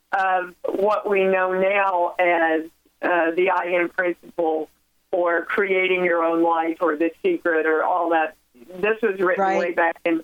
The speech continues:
Speaker 1: in the thirties. And we would go to a study class every week. Uh, but the mo-, the quintessential moment that I gave up and gave into my power was,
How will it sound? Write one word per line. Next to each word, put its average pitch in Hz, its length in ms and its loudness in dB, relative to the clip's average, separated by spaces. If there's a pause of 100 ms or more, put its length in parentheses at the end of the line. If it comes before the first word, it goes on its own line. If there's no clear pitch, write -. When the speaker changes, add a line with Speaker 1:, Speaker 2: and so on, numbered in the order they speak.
Speaker 1:
in 175 180 2
the 165 100 0
thirties. 165 460 0 (480)
And 226 240 0
we 277 160 0
would 285 200 0
go 277 160 0
to 277 200 0
a 247 60 -10
study 349 320 0
class - 400 -4 (500)
every 202 300 0
week. 185 280 2 (240)
Uh, 175 340 0 (500)
but 247 220 -2
the 240 100 2
mo-, 240 640 0
the 240 100 2 (140)
quintessential 294 840 0
moment 202 580 0 (560)
that 202 240 0
I 208 220 -2
gave 226 420 0
up 202 360 0 (260)
and 196 300 0
gave 220 320 0 (120)
into 180 840 0 (120)
my 175 360 -2
power 170 560 0 (400)
was, 190 240 -2